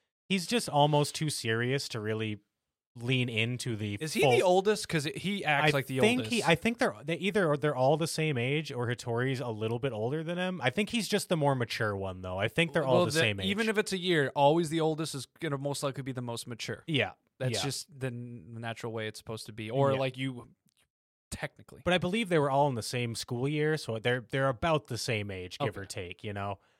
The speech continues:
Speaker 1: But, yeah, that, that's a good one, and I'm upset that I completely overlooked it.
Speaker 2: Don't worry, I, I take care of
Speaker 1: You
Speaker 2: things.
Speaker 1: pick me up where I fail. You kn-, I appreciate you. Okay, uh, I actually, because of some overlap, I've only got two more.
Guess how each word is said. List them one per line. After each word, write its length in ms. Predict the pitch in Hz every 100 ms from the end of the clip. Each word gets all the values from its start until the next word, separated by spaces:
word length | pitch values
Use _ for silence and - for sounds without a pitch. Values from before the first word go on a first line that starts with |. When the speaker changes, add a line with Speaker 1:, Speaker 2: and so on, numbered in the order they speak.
| _ _
Speaker 1:
But, 280 | 127 117 123 -
yeah, 400 | 143 139 175 104
that, 240 | 104 127 127 _
that's 220 | 147 160
a 60 | 233
good 180 | 208 202
one, 240 | 170 117
and 140 | 117
I'm 160 | 120 139
upset 340 | 143 - 147 143
that 120 | 117
I 380 | 117 123 127 117 _ _ _
completely 500 | 139 113 120 127 123
overlooked 460 | 135 135 139 165 120
it. 180 | 107
Speaker 2:
Don't 120 | 139 147
worry, 180 | 123
I, 160 | 123 131 -
I 100 | 131
take 240 | 131 127 -
care 160 | 113
of 80 | 110
Speaker 1:
You 60 | 117
Speaker 2:
things. 140 | 139
Speaker 1:
pick 200 | - 185
me 140 | 190 180
up 180 | 165 123
where 160 | 120
I 100 | 117
fail. 340 | 117 131 107 92 _ _ _
You 120 | 117 113
kn-, 120 | 113
I 220 | 107 104
appreciate 680 | 113 - 135 - 117 104 -
you. 120 | 107 - _ _
Okay, 400 | 170 175 180 151
uh, 100 | 139 147 147 135
I 220 | 151 214
actually, 920 | 156 175 208 - 143 143 170 185 151 _ -
because 380 | 123 120 135 123
of 140 | 120
some 160 | - 127
overlap, 540 | 131 147 113 117 120
I've 120 | 120
only 160 | 143 147
got 140 | 139
two 160 | - 156
more. 240 | 117 131